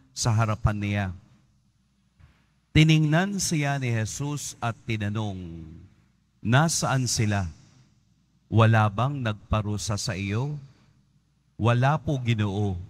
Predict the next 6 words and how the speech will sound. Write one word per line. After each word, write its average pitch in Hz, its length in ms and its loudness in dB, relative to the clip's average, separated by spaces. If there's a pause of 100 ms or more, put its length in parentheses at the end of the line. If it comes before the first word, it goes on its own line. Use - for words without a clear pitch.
(120)
sagot 107 560 -4
ng 98 240 -2
babae. 87 480 -2 (1120)
Sinabi 104 480 2
ni 107 160 4
Jesus, 110 800 0